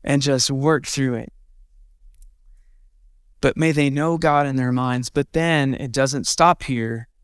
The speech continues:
May we pray that they will trust Christ's work in their hearts. May, may they place their saving, may they place their faith in the saving work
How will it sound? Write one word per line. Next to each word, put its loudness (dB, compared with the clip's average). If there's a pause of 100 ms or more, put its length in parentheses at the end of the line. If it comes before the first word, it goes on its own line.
(1800)
May 4
we 2
pray 0
that -6
they 2
will -2
trust -2 (120)
Christ's 0
work 0 (320)
in 0
their 0
hearts. -6 (1120)
May, 0
may 0
they 0
place 0
their -4
saving, -2
may -4
they -2
place -2
their 2
faith -4 (120)
in -2
the -2
saving 0
work -10